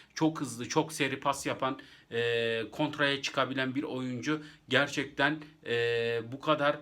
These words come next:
e, etkili olabilirdi diyebiliriz. Keza ikinci golü de Enkudu attı. Onun dışında asıl mimar, yani, e, helvayı yapan isim Sergen Yalçın. Sergen Yalçın bugün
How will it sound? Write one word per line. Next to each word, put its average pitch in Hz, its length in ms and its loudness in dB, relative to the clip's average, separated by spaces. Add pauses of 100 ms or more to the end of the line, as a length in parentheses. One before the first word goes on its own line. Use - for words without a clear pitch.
(240)
e, 113 120 -2
etkili 127 580 -2
olabilirdi 127 640 -2
diyebiliriz. 131 580 -2 (260)
Keza 143 360 4
ikinci 139 380 -2
golü 139 300 0
de 147 60 4
Enkudu 135 540 0
attı. 156 400 0 (240)
Onun 165 300 0
dışında 151 500 2
asıl 170 300 -2
mimar, 120 380 2
yani, 127 380 4 (300)
e, 117 240 -2
helvayı 143 480 2
yapan 147 360 4
isim 170 440 0
Sergen 123 400 0
Yalçın. 117 480 -2 (280)
Sergen 139 340 -2
Yalçın 139 540 0
bugün 131 400 -2